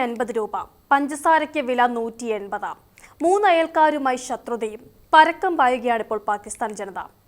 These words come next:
അതെ, യുദ്ധം ഒന്നിനും ഒരു പരിഹാരമല്ല. പാവപ്പെട്ട സിവിലിയൻസിനെ ആക്രമിക്കുന്നത് ശരിയുമല്ല. മറിച്ച് ഭീകരവാദികളെ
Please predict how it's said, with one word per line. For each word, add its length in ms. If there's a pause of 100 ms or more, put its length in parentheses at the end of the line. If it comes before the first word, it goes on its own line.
(280)
അതെ, 160 (260)
യുദ്ധം 360 (180)
ഒന്നിനും 440
ഒരു 180
പരിഹാരമല്ല. 760 (460)
പാവപ്പെട്ട 520 (140)
സിവിലിയൻസിനെ 720 (100)
ആക്രമിക്കുന്നത് 580 (100)
ശരിയുമല്ല. 560 (380)
മറിച്ച് 340
ഭീകരവാദികളെ 800